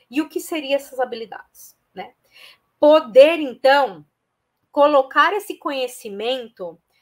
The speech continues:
é, em prática, né? Aplicar aquilo que eu aprendi. Então, a gente até, é, utiliza o termo, é, saber fazer. O conhecimento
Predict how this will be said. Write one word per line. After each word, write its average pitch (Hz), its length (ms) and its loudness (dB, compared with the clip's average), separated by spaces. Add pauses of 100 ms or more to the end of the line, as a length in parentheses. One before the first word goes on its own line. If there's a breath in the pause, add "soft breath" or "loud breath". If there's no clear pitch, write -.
(260)
é, 214 340 -6 (160)
em 302 400 2 (260)
prática, - 960 -4
né? 233 280 -10 (280 soft breath)
Aplicar 349 1400 0 (120)
aquilo 269 520 -8
que 277 120 -14
eu 247 120 0
aprendi. 240 720 -8 (360 soft breath)
Então, 208 220 -4
a 240 80 -2
gente 254 300 -10
até, 269 520 -2 (280 loud breath)
é, 180 840 -8 (140)
utiliza 240 560 -10
o 185 80 -8
termo, 220 760 2
é, 180 240 -14
saber 294 680 0
fazer. 202 480 -10 (240)
O 190 60 -18
conhecimento 269 840 -8